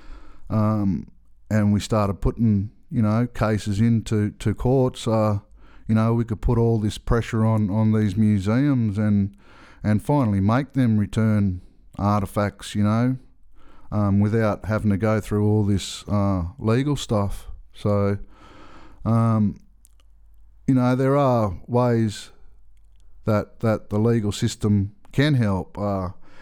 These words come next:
it'd be very complicated and, and there'd be a, have to be a lot of research put into it again. But, um, yeah, maybe one day when the funding's right and, uh, things,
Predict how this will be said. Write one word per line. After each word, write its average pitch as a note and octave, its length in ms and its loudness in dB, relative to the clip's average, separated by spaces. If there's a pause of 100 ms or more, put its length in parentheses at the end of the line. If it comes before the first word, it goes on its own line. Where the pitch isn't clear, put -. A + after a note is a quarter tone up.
(280)
it'd G#2 220 0
be G#2 100 2
very A2+ 300 2
complicated A#2+ 920 0
and, G#2+ 280 2
and G#2 260 2
there'd G2+ 180 0
be G#2+ 140 0
a, G2+ 280 0
have G#2+ 200 0
to - 80 -6
be G2+ 140 0
a G2 80 2
lot G#2 180 0
of G2 80 0
research A2 800 -2 (120)
put A2 160 0
into G#2+ 320 2
it G2 80 2
again. B2+ 500 0 (140)
But, A2 280 -2 (800)
um, B2+ 600 2 (140)
yeah, B2+ 240 4
maybe A#2+ 340 2
one A#2 320 2
day A#2+ 260 2
when A#2 180 2
the G#2+ 80 2
funding's A2+ 580 2
right A#2+ 420 2
and, A2 400 2 (760)
uh, G#2+ 460 0 (480)
things, A#2 380 2